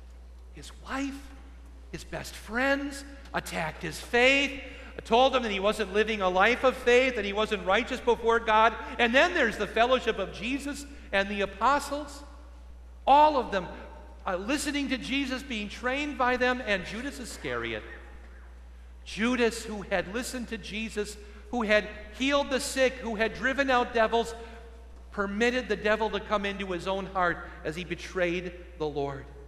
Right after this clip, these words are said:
We cannot promise that trouble will never come, that persecution will never come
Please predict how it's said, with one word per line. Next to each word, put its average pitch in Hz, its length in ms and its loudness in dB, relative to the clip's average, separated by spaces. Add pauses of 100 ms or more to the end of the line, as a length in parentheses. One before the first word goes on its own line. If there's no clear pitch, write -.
(360)
We 240 180 0
cannot 202 520 0 (160)
promise 214 600 -2 (340)
that 165 180 0
trouble 190 580 0 (180)
will 180 140 0
never 170 360 0
come, 165 360 0 (260)
that 175 180 2
persecution 196 760 -2
will 175 140 -2
never 175 320 0
come 160 380 -2